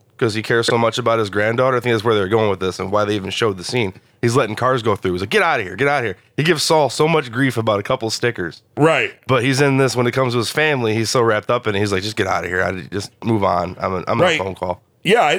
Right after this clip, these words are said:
Speaker 2: I didn't know what to think of that scene 'cause I, I, at first I was like, "Oh, that's kinda filler." Like,
Speaker 1: Mm-hmm.
Speaker 2: <laughs> like, why they, why even waste, like, the two minutes on that?
Speaker 1: Right. Other than to set up the fact that he's gonna meet with Stacy later.
Speaker 2: Mm-hmm.
Speaker 1: Right.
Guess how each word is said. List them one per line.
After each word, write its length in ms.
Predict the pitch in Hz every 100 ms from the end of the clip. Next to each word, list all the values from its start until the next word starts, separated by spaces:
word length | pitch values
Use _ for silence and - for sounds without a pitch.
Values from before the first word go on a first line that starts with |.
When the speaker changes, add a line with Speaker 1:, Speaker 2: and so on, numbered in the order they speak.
| -
Speaker 2:
I 100 | 202
didn't 120 | 220
know 80 | 214
what 120 | 202
to 60 | 160
think 180 | 190
of 60 | 165
that 180 | 123 110
scene 180 | 131 120
'cause 120 | 123
I, 100 | 135
I, 380 | 147 139 147 135
at 100 | 113
first 240 | 160 143
I 40 | 143
was 100 | 117
like, 140 | 131
"Oh, 100 | 135
that's 160 | 127 123
kinda 240 | 135 123
filler." 520 | 98 - 135 110 101 110 -
Like, 160 | 123 123
Speaker 1:
Mm-hmm. 260 | 117 120 165
Speaker 2:
<laughs> 20 |
like, 160 | 127
why 180 | 113 131
they, 200 | 135 135
why 220 | 123 127
even 180 | 139 127
waste, 220 | 127 127
like, 140 | 123 113
the 80 | 101
two 180 | -
minutes 300 | 123 117 92
on 160 | 117 104
that? 60 | 131
Speaker 1:
Right. 260 | 104 90
Other 220 | - 143 151
than 180 | 156 139
to 100 | 131
set 240 | - 143
up 100 | 135
the 60 | 113
fact 240 | - 127 110
that 60 |
he's 140 | 113 113
gonna 160 | 113
meet 140 | 107 107
with 100 | 101
Stacy 360 | - 107 98
later. 420 | 92 98 87 78 - _ -
Speaker 2:
Mm-hmm. 560 | 123 113 92 - - -
Speaker 1:
Right. 200 | 82